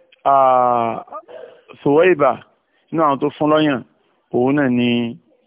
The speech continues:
Hamza ibn Abdul Muttalib radiyallahu anhu,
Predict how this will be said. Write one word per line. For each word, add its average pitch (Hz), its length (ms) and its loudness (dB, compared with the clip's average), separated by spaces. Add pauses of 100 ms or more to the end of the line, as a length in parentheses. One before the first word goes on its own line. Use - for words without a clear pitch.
(300)
Hamza 123 600 -2 (1200)
ibn 135 240 -4 (840)
Abdul 110 260 -2
Muttalib 110 560 -2 (1000)
radiyallahu 120 480 2
anhu, 113 300 -4